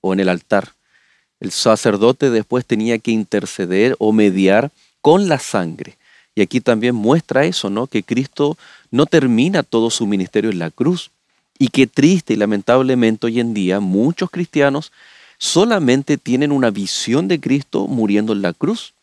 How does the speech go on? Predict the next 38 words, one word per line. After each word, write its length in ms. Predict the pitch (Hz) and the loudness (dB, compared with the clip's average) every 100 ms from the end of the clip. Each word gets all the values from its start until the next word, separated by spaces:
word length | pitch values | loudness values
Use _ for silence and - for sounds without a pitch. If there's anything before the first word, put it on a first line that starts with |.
| _ _ _ _ _ _ _ _ | _ _ _ _ _ _ _ _
o 360 | - 139 226 - _ _ | 2 6 6 2 _ _
resucitando 720 | 131 147 139 117 117 127 170 170 | 0 2 2 0 2 2 2 2
y 60 | |
ascendiendo 460 | 120 123 98 98 87 | 2 0 -2 -2 -2
al 60 | |
cielo. 440 | 80 - 185 110 82 | -4 -2 0 -2 -8
Pero 140 | - 98 | -6 -2
la 80 | 95 | 0
pregunta, 340 | 113 139 135 | 2 2 0
¿ascendiendo 460 | 113 107 110 131 110 | -4 -2 -2 -2 -4
al 60 | |
cielo 300 | - 123 123 | -2 -4 -2
para 360 | 117 87 80 76 | -2 -4 -4 -8
qué? 320 | - 151 - _ _ _ _ _ | -2 -2 -4 _ _ _ _ _
Y 80 | 95 | 0
ahí, 300 | 95 127 - - | 4 4 2 -4
allí 300 | 98 95 95 | -4 -2 2
es 80 | 113 | 2
donde 340 | 127 123 131 147 - - | 2 2 2 0 -8 -16
Apocalipsis 600 | - - 101 92 113 - | -10 -6 -2 0 0 -2
capítulo 400 | 101 92 90 85 | -4 -4 -4 -8
cuatro, 380 | - 120 135 - | 2 4 4 0
capítulo 460 | 92 90 95 90 85 | -8 -8 -6 -6 -6
cinco, 600 | - 135 165 - 92 - - _ | -4 -4 -4 -4 -6 -6 -16 _
y 80 | - | -6
en 60 | 98 | -4
general 340 | 104 98 131 | 2 4 4
el 140 | 120 95 | 2 0
libro 200 | 123 123 | 4 4
de 80 | |
Apocalipsis 440 | 104 95 98 127 107 | 2 0 -2 -2 -4
nos 120 | 98 | -2
muestra 340 | 98 135 - | -2 0 -2
a 20 | 117 | -2
Cristo 400 | 135 131 - 90 | -2 -4 -4 -2
tanto 360 | 107 117 110 | -2 -2 -6
como 320 | - 98 90 | -6 -4 -4
rey, 400 | 90 - - 190 | -4 0 2 2